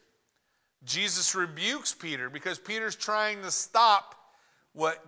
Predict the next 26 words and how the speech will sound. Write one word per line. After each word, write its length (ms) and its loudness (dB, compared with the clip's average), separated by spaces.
he 220 -6
has 240 -2
come 320 -6
to 140 -14
do, 300 -10
right? 280 -2
But 220 -10
Peter 240 -4
don't 220 0
understand 580 -2
it, 100 -14
right? 240 2
We 100 -10
get 200 0
it. 160 -4
Do, 80 -6
do 100 -8
you 160 -2
always 380 6
understand 400 0
what 100 -2
God's 280 4
doing 200 -4
in 80 -4
your 140 -2
life? 280 2